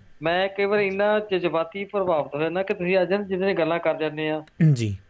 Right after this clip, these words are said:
Speaker 1: ਸਾਨੂੰ ਕਈ ਵਾਰੀ ਸੋਚ, ਸੋ-, ਅਸੀਂ ਸੋਚੀ ਪੈ ਜਾਂਦੇ ਆ।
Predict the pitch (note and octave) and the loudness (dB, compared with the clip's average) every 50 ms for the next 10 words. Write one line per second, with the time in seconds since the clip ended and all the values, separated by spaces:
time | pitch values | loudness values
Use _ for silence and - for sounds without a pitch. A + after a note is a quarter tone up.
0 | - - _ - D#3+ E3+ F3 F#3+ G3 F#3+ F#3+ G3 G3 F#3+ G#3 G#3 G#3 G#3 - F3+ | -20 -14 _ -4 -2 -2 -2 -2 -4 0 0 0 2 2 2 0 -2 -4 -4 -4
1 | F3+ F3+ F3+ - - F#3+ - - F#3 D#3+ - G3+ A3 G#3 G3+ F#3 F#3 F3+ F#3 G#3+ | -4 -4 -6 -8 -10 -8 -4 -2 -2 -2 0 0 0 0 0 0 -2 0 0 -2
2 | G#3+ F#3+ G3+ F3 D3+ C#3+ C3 B2+ B2 A#2+ A2+ G#2+ | 0 2 2 2 2 0 -2 -2 -6 -8 -10 -10